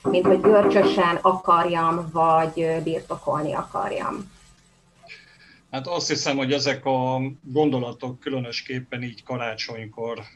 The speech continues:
Speaker 2: hatnak, és mindenkit elgondolkoztatnak, és figyeljünk egy kicsit a szeretteinkre, különösképpen azokra, akik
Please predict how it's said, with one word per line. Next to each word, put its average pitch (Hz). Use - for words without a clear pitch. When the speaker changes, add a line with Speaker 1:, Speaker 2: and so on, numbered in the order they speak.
Speaker 2:
hatnak, 123
és -
mindenkit 117
elgondolkoztatnak, 117
és 120
figyeljünk 123
egy 120
kicsit 131
a 117
szeretteinkre, 127
különösképpen 120
azokra, 110
akik 113